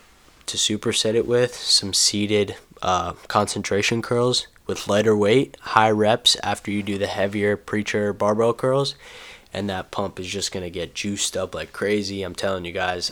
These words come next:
I'm gonna be doing that this afternoon. So, um, workout of the week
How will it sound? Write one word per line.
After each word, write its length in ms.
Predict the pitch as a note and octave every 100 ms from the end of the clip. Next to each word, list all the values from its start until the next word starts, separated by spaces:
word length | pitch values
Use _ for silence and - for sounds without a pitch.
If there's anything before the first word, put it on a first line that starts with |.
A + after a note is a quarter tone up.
| -
I'm 160 | G2
gonna 140 | G2+ F2+
be 120 | F#2
doing 280 | F#2+ F#2+ F#2
that 300 | F2+ F2+ - -
this 200 | G2+ -
afternoon. 560 | F2+ - G#2 F#2+ F#2+
So, 320 | F2+ - E2+ - - - - - _
um, 560 | - F#2 D#2+ E2 E2+ F#2 - - -
workout 340 | G#2 G2+ F#2
of 80 | F#2
the 60 | F2+
week 480 | F#2 F#2 - -